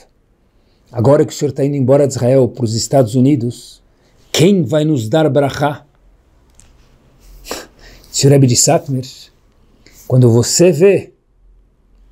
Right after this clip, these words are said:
vocês, meus Hassidim, verem um Yehudi que tem a mão tatuada,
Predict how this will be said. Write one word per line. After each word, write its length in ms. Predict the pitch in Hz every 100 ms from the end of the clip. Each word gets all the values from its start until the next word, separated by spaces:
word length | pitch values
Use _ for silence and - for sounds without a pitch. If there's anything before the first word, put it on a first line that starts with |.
| _ _ -
vocês, 360 | 113 - 190
meus 220 | 170 180 -
Hassidim, 600 | 160 170 143 160 107 - _ _ _ _
verem 680 | 107 92 139 190 190 202 -
um 180 | 170 165
Yehudi 600 | 165 156 165 143 - - _ _ _ _
que 120 | 139
tem 400 | 107 - 170 170 175
a 120 | 160
mão 260 | 151 190 185
tatuada, 840 | 180 170 170 165 180 110 87